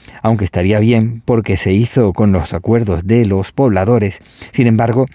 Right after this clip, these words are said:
esto no hubiera sucedido si no se hubiera llevado a cabo los acuerdos de mil novecientos doce. Así que se debería ir a mil novecientos doce, pero este acuerdo ya estaba envenenado, ya que se acordaba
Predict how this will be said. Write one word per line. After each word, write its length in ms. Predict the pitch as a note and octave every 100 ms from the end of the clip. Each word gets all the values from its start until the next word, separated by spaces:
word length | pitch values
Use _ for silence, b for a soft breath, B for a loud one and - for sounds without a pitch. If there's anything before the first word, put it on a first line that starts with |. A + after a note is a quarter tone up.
| b b b -
esto 380 | A#2+ - B2 B2
no 200 | A#2 A2
hubiera 320 | G#2+ G#2+ A2
sucedido 580 | C#3+ B2+ G#2 G#2 F#2 - B B B
si 180 | - B2
no 320 | A2 A2+ A2
se 100 | -
hubiera 220 | A#2+ G#2 G#2+
llevado 320 | A2 A2 A#2
a 40 |
cabo 360 | A2 A#2 G#2+ A#2+ _ _ -
los 220 | B2 -
acuerdos 500 | A#2 B2 A2+ A2 A#2+
de 100 | B2
mil 220 | A2 G#2
novecientos 580 | G2+ F#2 G#2+ G2 G#2 G#2
doce. 320 | D#3+ D#3 B2 - _ _
Así 260 | - F2+ A2
que 280 | A2+ C3 A#2+
se 160 | C3+
debería 540 | A#2 F#2+ F#2 G#2 A2 A2
ir 280 | C3+ D3 A2
a 80 |
mil 180 | G#2 A2
novecientos 460 | G#2 G2 B2 A#2 G2
doce, 340 | B2+ B2+ - B2 _ _ -
pero 220 | A2+ G2+
este 240 | C3+ - D#3
acuerdo 380 | D#3+ D3+ B2
ya 180 | A2+ G2+
estaba 360 | G2 - G2+ E2
envenenado, 640 | E2+ C3 A2+ F2 F2+ E2 B B B A2
ya 180 | A#2+
que 120 | A2+ G#2+
se 140 | A#2+
acordaba 640 | G#2 F#2 F2+ A#2 C3+ D3+